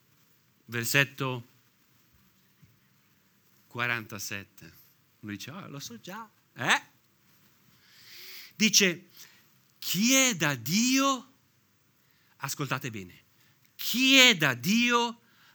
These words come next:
ascolta le parole di Dio." Chi è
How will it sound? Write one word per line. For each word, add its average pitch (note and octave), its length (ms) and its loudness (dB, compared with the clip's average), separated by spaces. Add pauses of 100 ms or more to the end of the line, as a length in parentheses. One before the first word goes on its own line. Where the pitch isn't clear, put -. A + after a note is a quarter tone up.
(140)
ascolta B3 1040 4
le F3+ 180 0
parole G#3+ 720 2 (440)
di F#3+ 240 -2
Dio." B2 420 -4 (540)
Chi B3+ 500 4 (880)
è D#3 340 -2